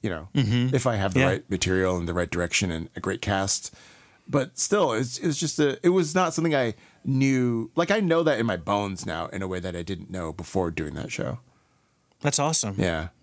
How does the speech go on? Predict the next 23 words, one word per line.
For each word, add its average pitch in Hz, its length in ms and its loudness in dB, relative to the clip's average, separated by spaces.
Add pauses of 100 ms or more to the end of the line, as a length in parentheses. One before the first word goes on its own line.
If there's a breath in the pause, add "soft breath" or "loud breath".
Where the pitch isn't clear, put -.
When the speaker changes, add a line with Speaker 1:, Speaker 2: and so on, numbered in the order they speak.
Speaker 2:
That's, - 240 0
that's 123 200 -2
very 127 220 -2
cool. 110 280 -4 (680 loud breath)
Speaker 1:
And 196 120 4
I, 214 60 2
I, 220 220 4
I 240 80 4
would 214 100 6
Speaker 2:
Um, 220 60 4
Speaker 1:
say 208 160 4
that 180 180 4
I 156 140 4
think 160 300 0
that 143 260 2
it 147 200 0 (460)
gives 160 340 2
me 156 100 4
the 139 100 0
confidence 123 600 0
to 127 120 -2
do, 107 640 0 (1200 loud breath)
um, 98 560 2